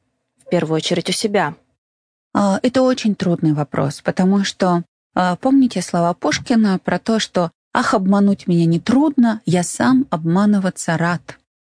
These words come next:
Speaker 2: То есть очень часто человек не отдаёт себе отчёта, а, о том, что он находится в каком-то заблуждении, потому что,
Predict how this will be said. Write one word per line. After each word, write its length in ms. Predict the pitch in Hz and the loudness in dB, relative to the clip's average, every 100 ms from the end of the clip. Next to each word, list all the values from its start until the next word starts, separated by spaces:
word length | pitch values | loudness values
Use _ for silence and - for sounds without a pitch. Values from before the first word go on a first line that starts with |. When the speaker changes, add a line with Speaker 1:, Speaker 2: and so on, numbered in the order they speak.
| _ _ - | _ _ -2
Speaker 2:
То 80 | 202 | 0
есть 100 | 226 | 0
очень 200 | - 240 | 0 0
часто 320 | 277 277 233 | 0 -2 -2
человек 400 | - 214 220 - | 0 0 0 2
не 140 | 196 | 2
отдаёт 420 | 202 202 208 208 | 2 2 2 0
себе 300 | - 180 160 | -2 -4 0
отчёта, 720 | 156 - - 214 254 - 160 139 _ _ - | -2 -2 -4 -2 -2 -2 -4 -4 _ _ -6
а, 360 | 170 165 165 160 | -2 0 0 0
о 100 | 170 | -4
том, 360 | - 214 226 220 | -2 2 4 2
что 360 | - 175 170 - | 0 0 0 0
он 260 | 190 214 - | 0 2 0
находится 520 | 175 - 180 - 160 | -2 -2 -4 -4 -8
в 60 | |
каком-то 400 | - 170 175 160 | -6 -4 -2 -2
заблуждении, 800 | 156 139 151 165 170 220 254 226 | -2 -4 -2 -4 0 2 4 2
потому 400 | 156 - 185 202 | -2 -4 0 0
что, 320 | 208 - 180 | -2 -2 -2